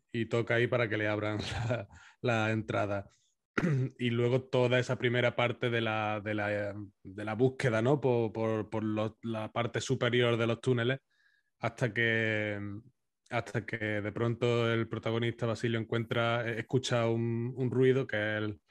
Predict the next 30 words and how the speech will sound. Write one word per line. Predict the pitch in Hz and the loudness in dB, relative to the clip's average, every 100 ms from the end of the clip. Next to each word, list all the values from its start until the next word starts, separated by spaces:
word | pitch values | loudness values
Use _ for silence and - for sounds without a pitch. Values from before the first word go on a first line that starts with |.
| _ _ - | _ _ -8
la | |
trampilla | 117 117 120 123 113 | -2 -2 0 0 0
que | |
está | 117 123 | 0 0
en | |
el | 117 | 0
suelo, | - 123 127 | 0 0 2
sale | 113 110 | 0 -4
el | |
jorobado | - 113 117 | -4 -2 0
y | 117 | -2
se | 117 | -6
esconde, | - 123 113 120 _ _ _ _ _ | -4 -4 -4 -8 _ _ _ _ _
que | 113 | -2
eso | 117 123 | -2 0
también | 120 123 123 | 2 2 2
me | 117 107 | 2 0
encanta, | 104 98 - 123 120 139 135 - | -2 -2 0 0 2 2 2 0
que | 107 | -6
lo | |
hace | 107 - 123 | -6 -4 -4
un | 107 | -2
par | 117 | 0
de | 117 | 0
veces | 117 113 | 0 -2
o | |
tres | 120 | -2
en | 113 | 0
la | 113 | 0
película, | 117 120 117 117 131 | 0 0 0 0 -2